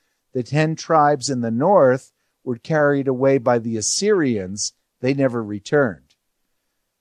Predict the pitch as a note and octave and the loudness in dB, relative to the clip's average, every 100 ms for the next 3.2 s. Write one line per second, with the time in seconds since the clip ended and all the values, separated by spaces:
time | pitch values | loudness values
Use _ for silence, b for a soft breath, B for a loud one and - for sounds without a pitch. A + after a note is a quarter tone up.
0 | _ - A#2 G#2 - F3 D3 B2+ B2+ F3+ | _ -4 -4 -6 0 0 2 0 0 0
1 | E3+ - C3+ A#2 A#2 A2+ - G#2 G2+ - | -2 0 2 4 2 -2 -8 -8 -6 -2
2 | F#3+ F#3 A#2+ A#2 A2+ G#2 G#2 F#3+ F#3+ G#2 | 2 2 2 -2 -8 -10 -2 0 0 -2
3 | F#2+ | -4